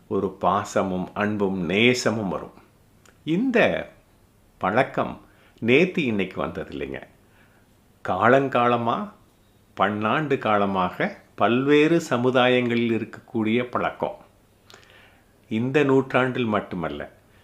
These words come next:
பதினெட்டாம் நூற்றாண்டில் கூட இதற்கென ஜனங்க மெனக்கெட்டு நிறையா விஷயங்களை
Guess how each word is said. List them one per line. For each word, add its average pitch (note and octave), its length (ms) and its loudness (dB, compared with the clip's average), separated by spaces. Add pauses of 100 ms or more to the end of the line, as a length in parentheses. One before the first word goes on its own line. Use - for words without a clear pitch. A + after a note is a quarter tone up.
(140)
பதினெட்டாம் B2+ 600 2
நூற்றாண்டில் A2+ 840 0
கூட E3 480 -4 (380)
இதற்கென D#3 720 4 (400)
ஜனங்க C#3+ 400 2
மெனக்கெட்டு D#3 800 4 (180)
நிறையா C3 440 4
விஷயங்களை A2+ 540 2